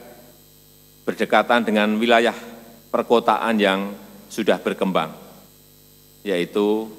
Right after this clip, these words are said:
Balikpapan dan Samarinda. Yang keempat, telah memiliki infrastruktur yang relatif lengkap. Dan yang kelima, telah tersedia lahan yang dikuasai pemerintah seluas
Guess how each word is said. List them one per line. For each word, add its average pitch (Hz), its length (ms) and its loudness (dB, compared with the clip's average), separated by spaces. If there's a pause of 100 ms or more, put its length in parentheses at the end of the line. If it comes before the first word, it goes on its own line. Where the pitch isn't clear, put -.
Balikpapan 95 640 0
dan 87 160 -2 (160)
Samarinda. 85 880 -4 (1000)
Yang 101 240 0
keempat, 113 320 0
telah 107 240 0
memiliki 110 560 0
infrastruktur 123 800 0
yang 110 240 2
relatif 135 480 2 (480)
lengkap. 107 320 -2 (1200)
Dan 101 240 2
yang 98 160 0
kelima, 101 640 0 (400)
telah 98 240 2 (720)
tersedia 117 480 4
lahan 107 480 4 (1300)
yang 101 240 2
dikuasai 101 560 2
pemerintah 101 640 2 (400)
seluas 104 720 0